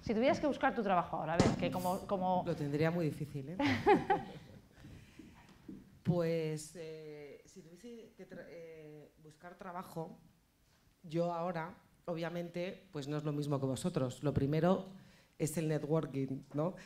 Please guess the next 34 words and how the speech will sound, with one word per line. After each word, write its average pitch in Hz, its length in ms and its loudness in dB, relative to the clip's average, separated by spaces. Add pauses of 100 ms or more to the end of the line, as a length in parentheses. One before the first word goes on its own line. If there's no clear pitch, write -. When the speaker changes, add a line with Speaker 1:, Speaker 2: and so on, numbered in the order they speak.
(260)
Speaker 2:
Eh, 147 280 6
creo 165 380 6
que 151 420 4
no 151 100 2
es 151 60 0
lo 165 100 4
mismo 175 340 2
porque, 151 240 0
claro, 156 240 -2
nosotros 143 280 -4
tenemos 160 280 -2
un 156 80 -2
bagaje 151 320 2
profesional, 151 500 -2
hemos 156 160 -2
conocido 147 540 -2
ya 143 240 -2
en 147 120 -2
nues-, 143 200 -8
toda 151 240 -2
nuestra 147 580 -2
trayectoria 147 680 -6
a 143 40 -6
un 143 100 -6
montón 147 460 -6
de 147 300 -6
gente, 175 240 -8
pero 147 160 -4
vosotros 160 480 -6 (380)
también 165 220 4
tenéis 180 360 -2
networking, 143 640 -2 (320)
familiares, 156 880 2
amigos, 160 680 0